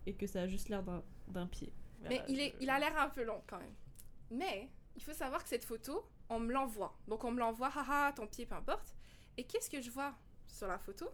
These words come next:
Speaker 2: Il y a une petite notification en haut, une bannière.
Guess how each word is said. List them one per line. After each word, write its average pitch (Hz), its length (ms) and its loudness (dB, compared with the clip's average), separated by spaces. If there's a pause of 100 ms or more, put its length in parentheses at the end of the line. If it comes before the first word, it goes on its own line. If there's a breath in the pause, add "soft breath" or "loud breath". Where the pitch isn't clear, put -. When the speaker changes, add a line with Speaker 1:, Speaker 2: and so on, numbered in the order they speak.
(720 soft breath)
Speaker 2:
Il 214 60 -4
y 254 40 2
a 247 60 4
une 247 100 0
petite 359 400 -4
notification 277 720 -2
en 240 180 0
haut, 220 160 -2 (160)
une 226 80 2
bannière. 247 640 0